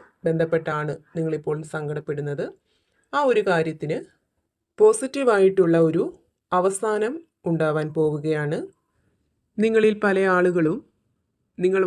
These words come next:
വളരെയധികം ഇഷ്ടപ്പെട്ട അല്ലെങ്കിൽ ജീവിതത്തിൽ ഏറ്റവും പ്രധാനപ്പെട്ടത് എന്ന് നിങ്ങൾ കരുതിയിരുന്ന എന്തൊക്കെയോ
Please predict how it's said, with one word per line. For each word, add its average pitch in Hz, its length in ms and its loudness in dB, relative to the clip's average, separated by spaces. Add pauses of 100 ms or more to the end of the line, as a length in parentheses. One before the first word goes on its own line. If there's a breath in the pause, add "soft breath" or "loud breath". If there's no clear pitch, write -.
വളരെയധികം 185 600 0
ഇഷ്ടപ്പെട്ട 165 440 -4 (500)
അല്ലെങ്കിൽ 160 340 -2 (600 soft breath)
ജീവിതത്തിൽ 196 440 -2 (440)
ഏറ്റവും 170 400 -4
പ്രധാനപ്പെട്ടത് 170 840 -4 (120)
എന്ന് 160 180 -8 (540 soft breath)
നിങ്ങൾ 208 160 0 (180)
കരുതിയിരുന്ന 180 600 0 (840)
എന്തൊക്കെയോ 269 380 -4